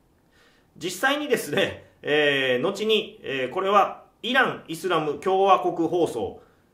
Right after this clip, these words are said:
えー、サイト名でいうとパーズトゥデイというところとか、えー、その他のネットメディアおよび、えー、海外のメディアが報道したのですが、えー、余命数週間になったシーアイエーの元局員だったマルコム・ハワード氏は、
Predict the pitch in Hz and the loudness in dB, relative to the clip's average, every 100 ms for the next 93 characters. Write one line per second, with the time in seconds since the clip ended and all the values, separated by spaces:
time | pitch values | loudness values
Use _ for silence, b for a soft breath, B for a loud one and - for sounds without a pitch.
0 | - 123 123 117 110 107 107 214 240 233 | -8 -2 0 0 -2 -4 -2 0 0 0
1 | 233 165 120 113 110 120 185 220 214 214 | 4 2 2 -4 -6 0 4 6 4 -4
2 | 208 202 196 156 107 123 120 127 135 127 | -4 2 2 0 -6 -6 -8 -8 -6 -6
3 | - 131 110 - - 120 113 196 233 185 | -4 -2 -2 -6 -6 -6 -4 -2 -2 0
4 | 180 214 - 127 143 - 196 202 208 156 | 0 -2 -4 -6 -6 -6 -4 0 0 2
5 | 113 123 165 165 160 - 110 107 185 202 | 0 0 -2 0 -2 -2 -4 -2 0 2
6 | 190 160 151 151 165 170 160 165 196 202 | 2 0 0 -2 -2 -2 -4 -2 0 0
7 | 202 - 220 175 147 160 147 - B B | -2 -4 -4 -4 -4 0 -2 -2 B B
8 | B 151 151 156 151 226 247 247 247 254 | B 2 4 4 2 2 2 2 -4 -6
9 | 247 262 247 185 165 165 175 - 170 160 | -6 -8 -4 -4 -2 -4 -4 -2 -2 -2
10 | - - 185 220 214 214 220 170 147 233 | -10 -10 -6 0 2 2 2 2 0 -2
11 | 220 190 185 214 175 139 127 147 143 - | 0 -2 -2 -2 -2 -2 -2 0 0 -2
12 | - 135 190 233 247 240 240 233 254 247 | -2 2 2 4 2 2 2 4 6 6
13 | 165 170 170 165 - | 4 0 2 0 0